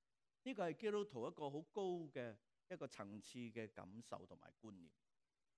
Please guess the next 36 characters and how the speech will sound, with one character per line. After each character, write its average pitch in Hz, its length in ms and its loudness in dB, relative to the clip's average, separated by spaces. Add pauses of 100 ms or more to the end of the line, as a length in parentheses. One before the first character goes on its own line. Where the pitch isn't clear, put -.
(120)
當 294 160 6
苦 277 220 0
難 196 220 10
嚟 151 280 10
到 170 120 8
嘅 165 120 8
時 127 220 0
候， 110 240 0 (1700)
好 170 80 4
多 196 140 4
嘅 175 120 2
人 117 300 0
怨 143 240 -2
天 156 280 -8
尤 120 100 -4
人。 - 160 -16 (880)
當 175 140 -2
然 147 120 0
你 165 60 -4
可 147 180 2
能 120 160 0
經 160 180 -6
過 135 160 -2
嗰 147 140 0
個 135 100 0
心 156 320 -2
理 120 120 0
嘅 123 100 2
狀 107 320 -2
態， 110 320 -10 (840)
埋 104 300 2
怨、 123 420 2
接 127 200 -8
受 107 440 -4
等 117 220 -8
等， 95 120 -8